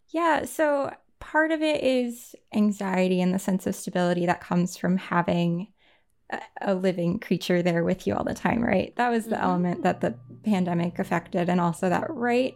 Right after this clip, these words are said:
Speaker 1: at the, like, one year anniversary of the pandemic, a couple of my closest friends here in Seattle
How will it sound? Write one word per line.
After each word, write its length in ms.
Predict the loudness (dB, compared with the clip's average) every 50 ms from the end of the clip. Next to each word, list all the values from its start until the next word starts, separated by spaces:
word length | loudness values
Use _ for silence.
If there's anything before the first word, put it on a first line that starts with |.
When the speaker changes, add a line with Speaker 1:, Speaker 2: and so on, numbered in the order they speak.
| -10 _ -6
Speaker 1:
at 160 | -6 -6 -4 -4
the, 80 | -2
like, 180 | 0 0 -2 -2
one 340 | -2 -2 0 0 2 2 2
year 180 | 2 0 -2
anniversary 720 | -2 -2 0 0 0 0 0 -2 -2 -4 -2 0 0 2 0
of 100 | 0 -4
the 60 | -8
pandemic, 560 | -4 0 0 2 2 2 0 0 -2 -4 -6 -6 -8
a 40 | -6
couple 320 | -6 -6 -4 -2 0 0
of 120 | 0 2
my 120 | 0 -2 -2
closest 540 | -4 -2 0 0 0 0 -4 -8 -8 -6 -4
friends 320 | -2 0 2 0 0 0
here 140 | -2 0 0
in 120 | 0 -2
Seattle 600 | -4 -2 -2 -2 0 0 2 2 0 0 -2 -6